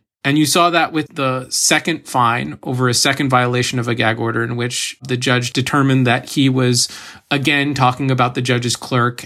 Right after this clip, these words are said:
after being warned not to. And being warned not to and told specifically, "You cannot talk about court personnel," he went on the stand and he denied it.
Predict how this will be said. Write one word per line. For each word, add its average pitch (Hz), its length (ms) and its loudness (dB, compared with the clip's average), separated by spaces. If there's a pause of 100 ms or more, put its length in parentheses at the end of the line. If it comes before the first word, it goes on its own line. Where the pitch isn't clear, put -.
after 120 320 0
being 120 340 -2
warned 120 260 -2
not 113 320 -4
to. 127 280 -6 (580)
And 127 680 2 (540)
being 147 200 2
warned 180 180 4
not 160 200 2
to 156 180 2
and 131 260 -2
told 131 280 -2
specifically, 139 560 0
"You 131 80 -2
cannot 139 320 0
talk 135 240 0
about 127 320 -4
court 151 220 0
personnel," 131 500 -2 (160)
he 185 100 0
went 208 200 4
on 226 100 2
the 220 80 2
stand 240 560 0
and 160 100 -2
he 180 80 -4
denied 269 400 2
it. - 220 -6